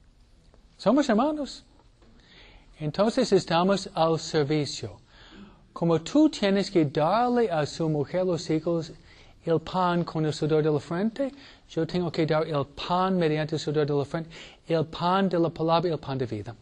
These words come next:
¿En-, entendieron? El pan de la palabra que estoy tratando de darles ahorita.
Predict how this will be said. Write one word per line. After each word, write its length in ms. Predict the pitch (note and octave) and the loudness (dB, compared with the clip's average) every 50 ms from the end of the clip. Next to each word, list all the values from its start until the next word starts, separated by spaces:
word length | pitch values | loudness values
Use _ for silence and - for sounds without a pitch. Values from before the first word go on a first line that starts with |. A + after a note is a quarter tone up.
| - _ - | -20 _ -14
¿En-, 140 | C3 C3 C#3 - - | -14 -10 -10 -10 -10
entendieron? 460 | C3+ B2+ C3 B2+ B2+ B2 A2+ A2 A2 - - - - - - - - - _ - - - - - _ - - - _ _ - _ - - - - - _ _ _ _ - - - - - - - - - - - - | -6 -6 -6 -4 -4 -4 -4 -6 -10 -12 -16 -20 -20 -20 -20 -20 -20 -20 _ -20 -20 -20 -20 -20 _ -20 -20 -20 _ _ -20 _ -20 -20 -20 -20 -20 _ _ _ _ -20 -20 -20 -20 -20 -20 -20 -20 -20 -20 -14 -4
El 120 | D3 D3 | -4 -4
pan 240 | - - E3+ E3+ F3+ | 2 4 4 6 6
de 80 | F3 F#3 | 6 6
la 100 | G3 F#3 | 4 4
palabra 380 | - - E3+ D#3+ D#3+ E3 F3 | 4 2 4 4 4 4 2
que 120 | D3 - D3 | -2 -2 -6
estoy 240 | - - D3+ C#3+ B2+ | -4 -2 -4 -4 -2
tratando 360 | - C#3+ C3 A#2 D#3 D#3 D#3 | -2 -4 -4 -4 -4 -4 -4
de 60 | D3 | -2
darles 400 | C3+ C#3+ C#3 C#3+ D3 D3 C#3 - | 0 2 2 4 2 2 -2 -2
ahorita. 380 | C#3 B2 A#2 A2+ - - B2 | -6 -6 -6 -6 -6 -8 -10